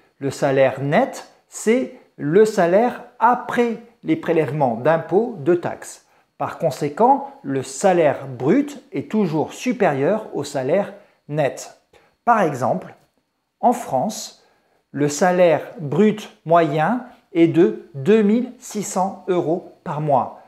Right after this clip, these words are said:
ce qui correspond à un salaire net de deux mille euros. Le neuvième mot est le mot sain, et son féminin est saine, ce qui veut dire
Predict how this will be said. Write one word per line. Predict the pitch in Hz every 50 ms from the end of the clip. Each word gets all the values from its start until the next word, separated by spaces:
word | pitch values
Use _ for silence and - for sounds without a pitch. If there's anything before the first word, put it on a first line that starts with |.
| _ _ _
ce | _ - -
qui | 147 143 170 160
correspond | - - 214 208 202 185 196 - - 180 175 160 139
à | 123
un | 120 120 120
salaire | - - - 196 180 170 143 123 123 -
net | 131 135 139 170 220 220 - - - - _ _ _ _
de | 139 135 151 190 208 - - - - _ _ _ _ _ _ _
deux | 147 139 190 220
mille | 208 202 190 165
euros. | 143 120 123 127 - - - _ _ _ _ _
Le | - 208 233
neuvième | 226 226 233 240 233 180 190 226 226 220 208
mot | 208 220 240 262 247 - - - -
est | 185 190
le | 185 185 185
mot | 180 190 226 233 226 - - _ _ _
sain, | _ - - - - - - 220 170 127 104 - - - _ _ _ _ _ _ _ _ _ _
et | - 139
son | 123 - - 160
féminin | 147 - 180 170 170 170 170 175 208 233 220
est | 190 185 185
saine, | 185 - - - - - - 175 139 123 127 120 113 110 104 - _ _ _ _ _ _ _ _ _ _ _ _ _ _ _ _ _
ce | _ - -
qui | 143 147 - 165
veut | 143 160 165
dire | 139 143 185 233 240 -